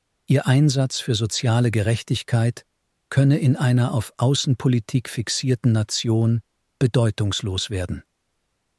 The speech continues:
Kurz erwog sie eine Reise nach Europa, um für das Rote Kreuz zu arbeiten. Präsidiale Berater rieten ihr jedoch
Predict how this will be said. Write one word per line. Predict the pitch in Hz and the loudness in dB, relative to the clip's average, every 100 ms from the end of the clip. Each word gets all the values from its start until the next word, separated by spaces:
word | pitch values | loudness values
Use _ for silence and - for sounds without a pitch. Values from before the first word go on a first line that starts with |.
| _ _ _ _ - | _ _ _ _ -2
Kurz | 165 190 - - | 2 2 0 -4
erwog | - 117 120 143 | 0 2 2 0
sie | - 160 | -4 0
eine | 120 113 | 0 2
Reise | 110 117 113 | 2 0 0
nach | 120 113 | 0 -2
Europa, | - 113 107 110 - 101 85 85 _ _ _ _ | 0 0 2 0 0 -6 -6 -14 _ _ _ _
um | 127 117 | 2 2
für | 123 | 0
das | 110 - 101 | -2 -2 0
Rote | 117 - 117 | -2 -2 -6
Kreuz | - 110 104 - | -4 -2 -2 -6
zu | - 120 | -10 -10
arbeiten. | - 95 92 82 - 82 76 _ _ _ _ _ _ _ _ _ _ _ _ - | -6 -6 -4 -8 -8 -10 -10 _ _ _ _ _ _ _ _ _ _ _ _ -6
Präsidiale | 120 110 104 101 110 113 117 | 0 2 0 0 0 2 2
Berater | 110 101 110 120 - 120 110 | 0 0 2 0 0 0 0
rieten | 110 120 123 | 0 0 0
ihr | 135 117 | 0 0
jedoch | 110 104 92 | 0 -2 -4